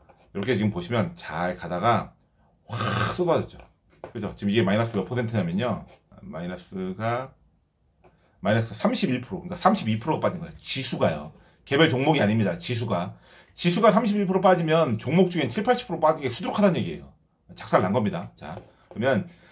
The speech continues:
항상 차트를 나중에 요걸 보시고 나서 본인이 갖고 있는 종목들 차트를 한번 보세요. 일본 구간, 구간, 구간을 끊어서. 그러면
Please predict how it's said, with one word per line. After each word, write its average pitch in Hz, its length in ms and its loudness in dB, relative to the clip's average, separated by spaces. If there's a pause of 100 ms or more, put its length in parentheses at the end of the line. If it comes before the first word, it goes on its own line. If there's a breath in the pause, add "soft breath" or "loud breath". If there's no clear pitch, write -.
(140)
항상 208 360 4
차트를 247 380 -2
나중에 139 300 4
요걸 143 220 2
보시고 127 260 -2
나서 113 420 2
본인이 131 400 -2
갖고 110 220 -6
있는 117 160 -2
종목들 110 360 -2
차트를 123 220 -8
한번 98 160 0
보세요. 92 240 -2
일본 87 320 -6
구간, 90 480 -2
구간, 98 400 0
구간을 85 300 -6
끊어서. 135 340 -2
그러면 87 320 -2